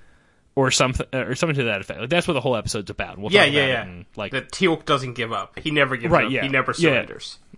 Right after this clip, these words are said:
Speaker 1: Exactly. <laughs> We'll s-, and we'll talk about it again in four or five years, and hopefully, uh, one of us will make this reference again.
Speaker 2: Mm-hmm.
Speaker 1: <laughs> So, did you get the feeling that, uh, like, the very beginning of the episode,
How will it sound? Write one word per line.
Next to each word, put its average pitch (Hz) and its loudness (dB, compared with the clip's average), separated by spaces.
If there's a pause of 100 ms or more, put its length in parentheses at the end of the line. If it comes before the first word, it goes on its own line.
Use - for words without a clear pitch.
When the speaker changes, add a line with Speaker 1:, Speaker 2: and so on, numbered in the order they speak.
(240)
Speaker 1:
Exactly. - -4
<laughs> - -10 (720)
We'll 196 6
s-, - 0 (400)
and 196 4
we'll 196 4
talk 226 4
about 180 2
it 160 2
again 151 0
in 123 -2
four 135 0
or 120 0
five 120 0
years, 117 -4
and - -14
hopefully, 123 0
uh, 110 2
one 110 0
of 110 0
us - -8
will 117 -4
make 110 -2
this 110 -6
reference 107 -2
again. 90 -4 (120)
Speaker 2:
Mm-hmm. 175 6
Speaker 1:
<laughs> - -8
So, 156 4 (440)
did 156 4
you 190 6
get 240 0
the 196 -2
feeling 135 0 (240)
that, 95 4 (640)
uh, 87 2 (600)
like, - -4
the 139 -4
very 170 8
beginning 151 2
of 127 -2
the 110 -4
episode, 78 -6